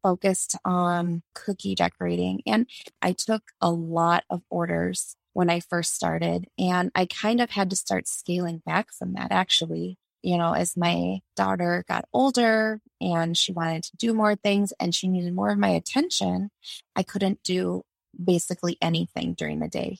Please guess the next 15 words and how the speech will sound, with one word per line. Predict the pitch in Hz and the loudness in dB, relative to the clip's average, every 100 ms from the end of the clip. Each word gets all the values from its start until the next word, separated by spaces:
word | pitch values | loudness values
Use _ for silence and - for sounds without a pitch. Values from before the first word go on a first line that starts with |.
| - | -6
even | 190 185 175 | -2 -2 -2
prep | - 180 170 | -2 -2 -2
work | - 165 - | -2 -4 -2
and | 180 | -4
things | 170 170 170 | -2 -4 -4
like | 180 | -4
that. | 175 165 - | 0 0 2
Everything | 180 196 185 175 | 0 0 0 -2
had | 165 165 | -2 -6
to | 165 | -6
wait. | 165 165 165 - _ _ - | -6 -4 -6 -10 _ _ 0
But | 190 180 - _ | 2 2 -2 _
a | - | -2
lot | 185 190 | 2 4
of | 202 | 2